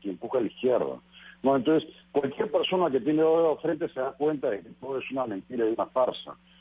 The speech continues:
de que el Partido Demócrata ha utilizado a la comunidad negra, la utilizó, con, la esclavizó primero y ahora la está volviendo a esclavizar del Estado.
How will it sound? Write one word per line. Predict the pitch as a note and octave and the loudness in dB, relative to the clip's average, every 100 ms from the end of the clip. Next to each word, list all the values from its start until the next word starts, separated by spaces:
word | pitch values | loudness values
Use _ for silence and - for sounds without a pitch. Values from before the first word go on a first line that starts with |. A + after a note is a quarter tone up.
| _ G#2+ | _ -2
de | G#2+ | 2
que | A2+ | 2
el | G2+ | 2
Partido | G#2+ A#2+ D#3 D3+ | 0 2 2 4
Demócrata | D3 D#3 D#3 C#3+ | 2 -2 -2 0
ha | C#3+ | 0
utilizado | C#3 A2 - C#3+ C#3+ | 0 -2 0 2 2
a | |
la | A2 | 0
comunidad | G2+ G2+ G#2 C3 C3 | -2 -6 -4 -4 -4
negra, | C#3 C3+ F3+ F#3+ _ _ - | -4 -2 -2 -6 _ _ -12
la | G#2 | -8
utilizó, | G#2 G#2 G#2 F#2 D3+ C#3 | -6 -6 -6 0 0 0
con, | A#2+ | -4
la | G#2 | -4
esclavizó | - A2 G2+ F#2+ D#3 | 0 0 2 0 0
primero | D3+ C#3+ E3+ F#3 B2+ | 0 2 4 4 4
y | |
ahora | B2 B2+ A#2 | 2 2 0
la | G#2 | -2
está | G2 | -2
volviendo | C3 B2+ B2+ C3 | -2 -2 -6 -8
a | |
esclavizar | - G#2 G2 A#2+ A#2 | -2 0 0 0 0
del | G2+ | 0
Estado. | F2 - A#2+ F#2 D#2 | -2 2 4 4 0